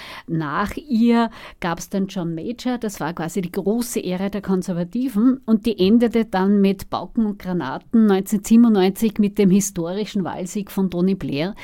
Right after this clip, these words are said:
Ich war damals in Großbritannien, das war fast eine Hysterie. Die Zeitungen haben so als Übertitel gehabt, äh, Blair's Britain, es gab alle möglichen Straßenaktionen, da gab's fast eine Hysterie um den Wahlwechsel.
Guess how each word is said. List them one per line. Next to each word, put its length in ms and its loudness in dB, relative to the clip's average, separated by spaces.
Ich 220 -4
war 220 0
damals 420 -6
in 100 -4
Großbritannien, 800 -4
das 220 -4
war 160 -4
fast 340 -6
eine 220 -4
Hysterie. 800 0
Die 100 -4
Zeitungen 640 -2
haben 340 0
so 180 -6
als 280 -2
Übertitel 560 -2
gehabt, 480 -6
äh, 280 -4
Blair's 360 0
Britain, 560 4
es 240 -2
gab 220 -2
alle 220 2
möglichen 440 -2
Straßenaktionen, 1300 -4
da 80 -10
gab's 240 -6
fast 240 -4
eine 180 0
Hysterie 540 -4
um 120 0
den 200 -2
Wahlwechsel. 640 -6